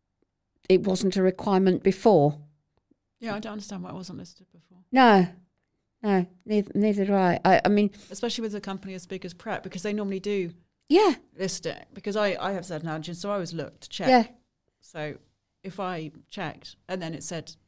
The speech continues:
Speaker 2: it's fine, and then I ate it, and then I had a reaction, I'd be really, I mean, obviously, if it was just a smart reaction, I'd be really
Speaker 1: Yeah.
Speaker 2: angry because it's like, "Hang on, I checked.
Speaker 1: Yeah.
Speaker 2: It didn't say anything."
Speaker 1: Yeah.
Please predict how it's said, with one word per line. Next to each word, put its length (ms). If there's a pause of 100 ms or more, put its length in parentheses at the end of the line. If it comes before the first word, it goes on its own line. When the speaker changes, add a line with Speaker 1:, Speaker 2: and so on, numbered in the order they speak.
(100)
Speaker 2:
it's 180
fine, 320
and 100
then 100
I 160
ate 180
it, 100
and 80
then 80
I 60
had 100
a 60
reaction, 360
I'd 100
be 100
really, 240 (580)
I 40
mean, 100
obviously, 260 (260)
if 60
it 20
was 120
just 160
a 40
smart 440
reaction, 320 (200)
I'd 140
be 60
really 260
Speaker 1:
Yeah. 160
Speaker 2:
angry 280
because 260
it's 120
like, 120
"Hang 160
on, 80
I 80
checked. 680
Speaker 1:
Yeah. 220 (100)
Speaker 2:
It 60
didn't 220
say 220
anything." 560 (160)
Speaker 1:
Yeah. 240